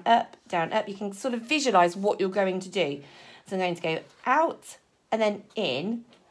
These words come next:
and then out and then in, and then curve it round a bit. Okay, just gives those little bits of fluffiness on there. And then on the other side, I'm going to do the same thing.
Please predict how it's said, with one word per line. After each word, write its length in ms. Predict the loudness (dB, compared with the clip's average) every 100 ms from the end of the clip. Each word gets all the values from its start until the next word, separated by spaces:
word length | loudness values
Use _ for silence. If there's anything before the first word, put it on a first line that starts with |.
| -8
and 80 | -6
then 200 | -6 -4
out 520 | 0 0 0 -4 -20 -20 _ _ -4
and 120 | 0
then 260 | 0 -2 -6
in, 460 | -2 0 0 -2 -8 -16 _
and 100 | -4
then 220 | -4 -4 -8 -20
curve 440 | -16 2 4 6 2
it 100 | -2
round 300 | -2 -2 -4
a 20 |
bit. 260 | -6 -8 -8 -20 _ _ _ _ _ _ _ _ _ _ _ _
Okay, 520 | -10 -2 2 2 0 -10 -20 -20 -20 _
just 260 | -8 -8 -4
gives 260 | -4 -4
those 420 | 2 4 4 2
little 180 | -2 -2
bits 280 | 0 -4 -4
of 80 | -12
fluffiness 760 | -2 2 2 2 -2 -2 -4
on 160 | -6 -4
there. 280 | -4 -4 -6 -14 _ _ _ _ _ _ _ _ _ _ _ _ -20 -20 -20 -20 _ _
And 120 | -2
then 80 | 0
on 120 | 0
the 100 | 2
other 120 | 2 2
side, 200 | 0 0
I'm 80 |
going 140 | 0 -2
to 80 | -4
do 60 |
the 60 | 0
same 240 | 2 2
thing. 440 | 2 4 4 2